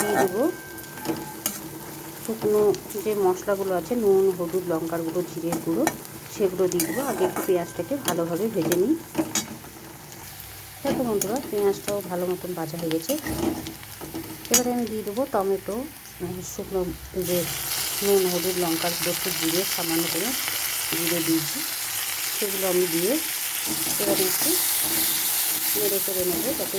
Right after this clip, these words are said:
জিরের গন্ধটা না থাকে, টমেটোটাও একটু নরম হয়ে যায়, তাই একটু নেড়ে চেড়ে নেবো। দেখো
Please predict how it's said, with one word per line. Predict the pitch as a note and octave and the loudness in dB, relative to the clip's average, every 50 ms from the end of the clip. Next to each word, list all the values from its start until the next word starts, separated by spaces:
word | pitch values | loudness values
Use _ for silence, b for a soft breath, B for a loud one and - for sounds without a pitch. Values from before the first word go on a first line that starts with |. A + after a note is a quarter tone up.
| F3+ F3 | -2 0
জিরের | F3+ E3+ E3+ F3+ F3+ - | 0 0 0 0 0 0
গন্ধটা | E3+ E3 E3 E3+ F3+ F3+ F3+ E3 E3 | 0 0 0 0 0 0 0 0 2
না | D#3+ D#3+ E3+ E3+ | 2 2 2 0
থাকে, | F3 E3+ E3 - D#4+ E4+ - | 0 2 2 2 4 4 4
টমেটোটাও | A3+ F#3+ F#3 F3+ F3 D#3 D#3 F3 F#3 G#3+ | 2 2 2 2 0 0 0 0 0 0
একটু | G#3+ - - F#4 - D#3 - - - - - - - - - - - - - - - - G3+ G3+ | 0 0 0 0 0 0 0 0 0 0 0 -2 -2 -2 -2 -2 -2 -2 -2 -2 0 2 2 4
নরম | F#3+ F3 D#3+ E3+ F3 E3+ | 4 4 2 2 0 0
হয়ে | E3+ D#3+ D#3+ D#3 D#3+ | 0 0 0 2 0
যায়, | F#3 B3 E4 E4 - D#3+ D#3+ D#3 - - - - - - - | 0 0 0 -2 -2 -2 -2 -2 -2 -2 -2 -2 -2 -2 -2
তাই | - - E3 D#3+ | -2 -2 -2 -2
একটু | - - C4 D#4 E4 | -2 0 4 4 6
নেড়ে | C#4 G3 F3 F3 - | 6 6 2 0 0
চেড়ে | D#3+ D#3+ D#3+ D3+ D3 | 0 0 0 0 0
নেবো। | D3 C#3+ D3 D3 D3 - - - - - - - - - - - - D#3+ D#3+ - D#3+ E3 D#3+ D#3 D#3+ D#3+ D#3+ D#3+ - - - - - - - - D#3+ - - - - - - - - - - - - - - - - - - G#3 G#3 G#3 - A3+ A3+ | 0 0 -2 -2 -2 -2 -4 -4 -4 -4 -4 -2 -2 -2 -2 -2 -2 -2 -2 -2 -4 -4 -4 -4 -4 -2 -4 -4 -4 -4 -4 -4 -4 -4 -4 -6 -6 -6 -6 -6 -6 -6 -6 -6 -6 -4 -4 -4 -4 -4 -4 -4 -4 -4 -2 0 0 0 0 0 0
দেখো | A#3 A3+ B3+ | 0 2 2